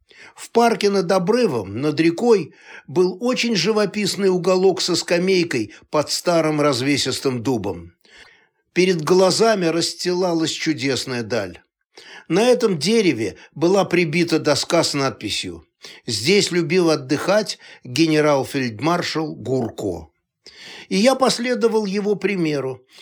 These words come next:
часами просиживая на этом месте во время прогулок. Несмотря на многие плюсы нашей жизни в Варшаве, перевешивали все-таки минусы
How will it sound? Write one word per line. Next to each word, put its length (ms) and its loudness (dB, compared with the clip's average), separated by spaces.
часами 640 0
просиживая 800 0
на 120 0
этом 320 -2
месте 440 -2
во 180 2
время 340 0
прогулок. 720 -4
Несмотря 640 2
на 140 2
многие 440 0
плюсы 480 0
нашей 360 0
жизни 380 0
в 80 -4
Варшаве, 720 -2
перевешивали 720 2
все-таки 500 0
минусы 640 0